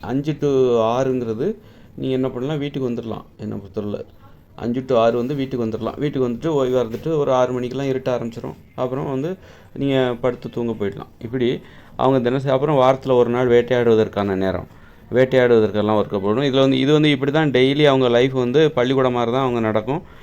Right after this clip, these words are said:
அதே நேரத்துல விடுமுறையும் விடப்படும். வாரத்துல ரெண்டு நாள் விடுமுறை வி-, விடப்படும்.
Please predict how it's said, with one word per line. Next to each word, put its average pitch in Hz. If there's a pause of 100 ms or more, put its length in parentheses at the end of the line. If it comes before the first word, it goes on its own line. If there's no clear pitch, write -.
(220)
அதே 139
நேரத்துல 147
விடுமுறையும் 156
விடப்படும். 107 (220)
வாரத்துல 127
ரெண்டு 123
நாள் 127
விடுமுறை 120
வி-, 101
விடப்படும். 98